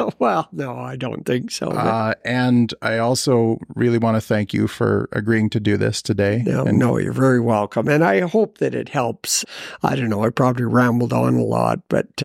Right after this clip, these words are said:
Speaker 1: anyhow, that's some of my ideas. And, and, you know, getting back to the convention, when you talk about Doctor Blodgett, uh, you know, that's a, a prime example of people going and just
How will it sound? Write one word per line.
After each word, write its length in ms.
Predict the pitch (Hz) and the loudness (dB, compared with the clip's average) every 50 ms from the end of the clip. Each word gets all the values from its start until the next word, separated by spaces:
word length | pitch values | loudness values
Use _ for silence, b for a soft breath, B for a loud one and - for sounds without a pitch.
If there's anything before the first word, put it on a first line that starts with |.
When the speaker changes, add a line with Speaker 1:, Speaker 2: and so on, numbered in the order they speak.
| B B B B B B B B B | B B B B B B B B B
Speaker 1:
anyhow, 420 | - 233 208 196 160 147 147 147 | 0 2 2 2 2 2 0 0
that's 280 | 151 190 185 170 - - | 2 2 2 2 0 -2
some 220 | - - 156 143 | -2 0 0 0
of 140 | 131 123 117 | 0 -2 -2
my 220 | 117 117 113 117 117 | -2 -4 -4 -4 -4
ideas. 680 | 113 113 113 110 104 117 110 113 113 110 120 123 117 - | -4 -4 -4 -4 -2 -2 0 0 2 0 0 0 2 2
And, 320 | 131 123 127 131 147 - - | 2 2 2 2 0 -2 -4
and, 260 | 240 208 147 135 131 | -2 0 2 2 4
you 240 | 139 151 254 320 285 | 4 2 4 4 2
know, 180 | 160 131 123 131 | 2 2 2 2
getting 320 | 139 147 143 143 135 123 | 2 2 4 4 2 2
back 280 | 113 120 120 120 120 - | 2 2 0 0 -2 -2
to 120 | - 135 | -4 -2
the 140 | - 117 113 | 0 0 -2
convention, 720 | - - 113 117 117 123 123 123 120 - 123 117 113 117 | 0 0 0 0 2 2 0 0 0 0 0 2 2 2
when 140 | 120 110 107 | 2 2 0
you 100 | 113 113 | -2 -2
talk 340 | - 127 120 117 113 - | -4 -6 -10 -10 -10 -12
about 260 | - 120 - - - - | -10 -10 -10 -10 -8 -4
Doctor 360 | - 120 120 - - - - | -2 -2 -2 -2 -4 -6 -6
Blodgett, 640 | 113 127 120 123 123 120 110 117 120 117 - - 135 | -4 -2 0 0 0 0 0 -2 -2 -2 -2 -4 -4
uh, 100 | 131 131 B B B B B B B B _ _ _ _ _ - | -4 -4 B B B B B B B B _ _ _ _ _ 0
you 120 | - 170 160 | 2 2 4
know, 140 | 143 135 147 | 4 2 2
that's 320 | 156 160 160 160 - - | 2 2 2 2 2 0
a, 100 | 147 117 - 269 277 | -2 -2 -2 -4 -4
a 80 | 185 | -6
prime 400 | 123 - - 160 151 147 135 123 | -4 -2 -2 0 0 0 0 -2
example 760 | 120 123 - - - - 127 127 127 127 123 - 139 131 123 127 | -4 -6 -8 -8 -6 -4 -4 -2 -2 -4 -4 -2 -2 -2 0 0
of 220 | 123 120 113 - B B B B B B B B | -2 -4 -6 -8 B B B B B B B B
people 380 | - 170 151 - - 117 117 | 2 2 2 2 0 -2 -2
going 560 | 110 - 127 127 127 127 127 123 127 123 123 | 0 2 2 4 4 4 4 4 4 4 2
and 200 | 123 123 147 180 | 2 2 0 0
just 300 | - 247 220 185 - - | 0 0 0 0 -2 -8